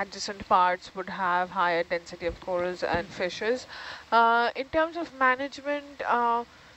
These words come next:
Speaker 1: the, I, it is very difficult to do taxon-specific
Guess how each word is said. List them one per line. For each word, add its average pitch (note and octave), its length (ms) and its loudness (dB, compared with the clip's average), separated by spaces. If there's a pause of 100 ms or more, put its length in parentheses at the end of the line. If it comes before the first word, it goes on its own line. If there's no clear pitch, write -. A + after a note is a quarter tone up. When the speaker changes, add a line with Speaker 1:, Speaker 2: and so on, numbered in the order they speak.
(1200)
Speaker 1:
the, C4 240 6
I, A#3+ 140 4 (680)
it B3 80 0
is C4 80 -6
very C#4+ 160 6
difficult D4+ 480 -2
to C#4+ 220 -6
do C4 360 0
taxon-specific B3 1120 0